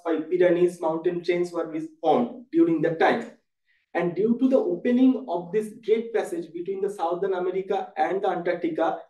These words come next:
and opening of Tasman Gateway between the Australia and Antarctica, here the Antarctic circumference current started to flow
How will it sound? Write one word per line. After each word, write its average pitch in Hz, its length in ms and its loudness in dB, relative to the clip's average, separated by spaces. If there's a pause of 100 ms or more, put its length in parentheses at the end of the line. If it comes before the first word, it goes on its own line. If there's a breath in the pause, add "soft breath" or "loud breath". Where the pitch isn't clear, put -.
and 151 120 0
opening 190 320 4
of 190 160 2
Tasman 185 460 2
Gateway 190 360 6
between 175 340 -2
the 175 80 -4
Australia 208 600 0
and 165 240 -2
Antarctica, 170 720 -2 (260)
here 208 400 4
the - 220 0 (400)
Antarctic 214 680 0
circumference 202 840 -2
current 151 360 0 (360)
started 175 360 -2
to - 160 -4
flow - 380 2